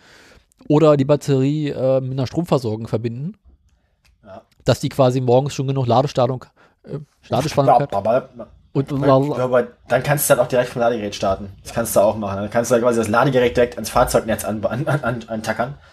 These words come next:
Speaker 2: und startest halt außen.
Speaker 1: Jo.
Speaker 2: Ja.
Speaker 1: Das sind so Möglichkeiten.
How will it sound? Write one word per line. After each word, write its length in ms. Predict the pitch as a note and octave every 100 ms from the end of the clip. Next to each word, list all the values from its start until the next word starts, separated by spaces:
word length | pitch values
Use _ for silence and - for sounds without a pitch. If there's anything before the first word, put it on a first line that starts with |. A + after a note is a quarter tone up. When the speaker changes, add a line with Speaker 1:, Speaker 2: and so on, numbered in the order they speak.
| - - _ -
Speaker 2:
und 220 | A2+ A#2
startest 420 | - A2 B2 -
halt 240 | A#2 A2 - -
außen. 500 | C3 A2+ A#2+ A2+ A2 _ _ _ -
Speaker 1:
Jo. 120 | B2 A2+
Speaker 2:
Ja. 300 | G2+ G2 - _ _ _ _ _ _ -
Speaker 1:
Das 120 | A#2+
sind 140 | C3
so 80 | C#3+
Möglichkeiten. 640 | B2 C3 C3+ - B2 B2+